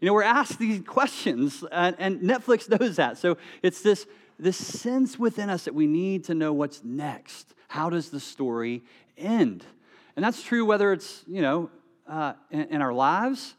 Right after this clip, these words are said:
uh, what's coming next, what's in our future. Uh, we sense that in relationships. It's the whole idea of closure. Um, it's, it's what funerals are about in some way. It, it's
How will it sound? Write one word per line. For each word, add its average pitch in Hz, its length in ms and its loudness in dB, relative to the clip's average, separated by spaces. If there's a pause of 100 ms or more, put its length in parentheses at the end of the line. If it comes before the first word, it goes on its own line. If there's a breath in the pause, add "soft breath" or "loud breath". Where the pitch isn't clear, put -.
(360 soft breath)
uh, 127 100 -4
what's 139 220 -6
coming 147 400 -2
next, 165 300 -4
what's 147 160 -8
in 127 80 -4
our 107 100 -6
future. 214 640 -8 (340 soft breath)
Uh, 123 80 -4
we 131 160 0
sense 160 400 0
that 156 260 -2
in 131 120 -2
relationships. 165 960 -2
It's 139 220 -10
the 156 60 -4
whole 143 100 -2
idea 139 240 0
of - 160 -10
closure. 180 720 -4 (420 loud breath)
Um, 127 480 -2
it's, 139 420 -6
it's 147 180 -10
what 185 160 0
funerals 214 540 2
are 113 140 -4
about 101 340 -6
in 110 80 -12
some 104 300 -10
way. 82 180 -12
It, 131 160 -4
it's 127 200 -10